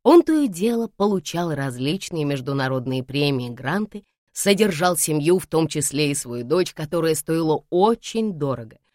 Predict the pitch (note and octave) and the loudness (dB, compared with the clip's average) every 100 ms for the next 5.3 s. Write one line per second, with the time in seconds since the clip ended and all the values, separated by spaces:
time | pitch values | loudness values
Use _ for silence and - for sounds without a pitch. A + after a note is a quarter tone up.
0 | _ - D#3+ G#3+ G3+ - G#3 F#3+ E3+ D3 | _ -8 0 2 2 0 0 0 -2 -4
1 | D3+ D#3 D#3+ E3 D3+ C#3 - C#3+ C3+ C3+ | -2 0 0 -2 -4 -8 -6 -6 -4 -4
2 | C3 - C3+ C#3+ C#3+ B2+ C3+ - C#3 - | -4 -4 -2 0 -2 -4 -6 -4 -4 -4
3 | C#3 C3+ B2 C3 F#3 - B3+ B3+ E3+ D3+ | -4 -2 -2 -2 -4 -4 -4 -2 -2 -2
4 | C3+ C3 C3 C3 B2+ - A#2+ A#2 B2 C#3+ | -2 -2 -4 -4 -8 -10 -12 -10 -6 -2
5 | A3+ A3+ | -2 -2